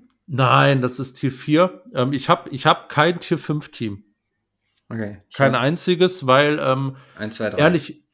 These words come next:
Speaker 1: ehrlich, ehrlich gesagt, ähm, seh ich tatsächlich kein Team aktuell, wo ich sagen würde,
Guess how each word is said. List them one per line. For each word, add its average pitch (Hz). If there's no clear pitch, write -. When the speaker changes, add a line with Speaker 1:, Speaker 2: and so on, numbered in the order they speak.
Speaker 1:
ehrlich, 156
ehrlich 156
gesagt, 156
ähm, 139
seh 127
ich -
tatsächlich 147
kein 147
Team 156
aktuell, 143
wo 139
ich 131
sagen 135
würde, 135